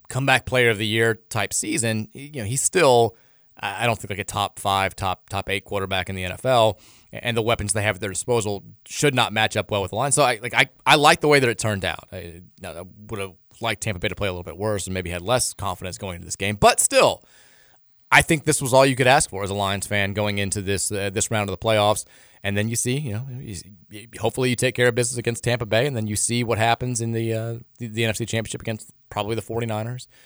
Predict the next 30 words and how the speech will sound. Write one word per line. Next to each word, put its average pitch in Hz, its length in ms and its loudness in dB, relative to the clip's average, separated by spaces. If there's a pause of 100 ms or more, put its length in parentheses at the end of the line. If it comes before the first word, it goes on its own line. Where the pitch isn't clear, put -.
(200)
Although 95 240 -2
I 95 60 -2
know 98 120 -2
T 117 280 -4
J 113 220 2
is, 107 200 -4
is 90 140 -12
very 104 260 0
locked 110 380 2
into 117 260 0
the, 113 260 -4
the, 131 140 -4
the 123 100 -6
Packers 135 480 4
and 117 120 -2
their 123 100 6
chances, 123 500 0
but 123 200 0 (440)
I 107 60 -2
think 156 160 -4
it's 160 100 -2
all 151 140 4
kind 147 160 -2
of 143 80 -2
playing 147 300 0
out 143 160 0
the 147 80 0
way 143 180 2
that 143 140 0
I, 135 240 4